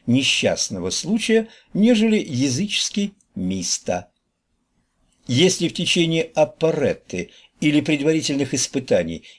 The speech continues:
имелись некоторые сцены, которые могли бы шокировать скромность христианского обращенца, хотя мы сомневаемся в искренности таких заявлений, то их мистический символизм был достаточен,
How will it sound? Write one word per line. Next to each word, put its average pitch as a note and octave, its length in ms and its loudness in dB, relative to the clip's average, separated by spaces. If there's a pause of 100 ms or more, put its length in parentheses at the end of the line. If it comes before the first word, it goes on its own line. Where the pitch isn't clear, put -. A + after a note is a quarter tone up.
имелись C#3 440 0
некоторые A2+ 400 0
сцены, G#2 360 -2
которые G2+ 320 -2
могли G#2 260 0
бы G2+ 180 -2 (180)
шокировать F#2 800 -2
скромность F2 540 -2
христианского F#2+ 760 -4
обращенца, F2+ 880 -6 (400)
хотя A#2+ 260 0
мы G2+ 220 0 (100)
сомневаемся F#2 920 -2 (220)
в E3+ 140 0
искренности E3+ 540 0
таких - 360 -4 (200)
заявлений, E3+ 840 0 (560)
то C#3 100 2
их C#3+ 240 4
мистический D#3 640 -2
символизм G2 600 0
был A#3 160 0
достаточен, F2+ 680 -2